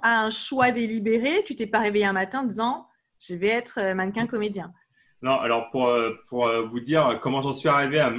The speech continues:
Speaker 2: à lancer cette activité, c'est parce que je voyage énormément. Et, euh, et en fait, euh, pour éviter de faire, euh, ce que je faisais habituellement quand on visitait un pays, euh,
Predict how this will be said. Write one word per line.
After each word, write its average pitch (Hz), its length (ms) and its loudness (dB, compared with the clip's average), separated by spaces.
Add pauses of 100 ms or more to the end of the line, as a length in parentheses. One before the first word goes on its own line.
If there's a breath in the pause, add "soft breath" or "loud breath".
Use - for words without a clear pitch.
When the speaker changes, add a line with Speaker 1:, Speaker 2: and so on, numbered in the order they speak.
Speaker 2:
à 113 100 -4
lancer 135 260 -2
cette 151 220 -4
activité, 135 420 -4
c'est 139 140 -4
parce 123 120 -4
que 131 100 -2
je 117 100 -8
voyage 131 380 -2
énormément. 156 640 0 (720)
Et, 107 160 -2
euh, 104 360 -4 (500)
et - 20 -2
en 117 220 -2
fait, 165 280 0
euh, 110 640 -2 (380)
pour 139 180 0
éviter 151 320 2
de 185 100 -8
faire, 131 360 2
euh, 117 180 2
ce - 80 -14
que - 140 -8
je 113 100 -8
faisais 139 220 -4
habituellement 139 640 -2
quand 110 100 -6
on 104 80 -6
visitait 113 260 -10
un 120 100 0
pays, 127 500 -2
euh, 104 300 -2